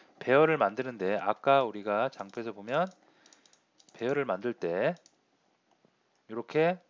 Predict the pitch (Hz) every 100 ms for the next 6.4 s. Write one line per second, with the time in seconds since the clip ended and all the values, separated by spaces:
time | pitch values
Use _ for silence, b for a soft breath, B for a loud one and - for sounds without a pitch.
0 | _ _ _ _ _ _ _ - 117 139
1 | - 131 98 104 170 _ _ _ _ _
2 | _ _ _ _ - 113 139 165 - 151
3 | 120 98 110 104 92 82 101 90 - _
4 | _ _ _ _ _ - - 123 98 110
5 | 160 _ b b - 120 - 131 135 185
6 | 180 143 95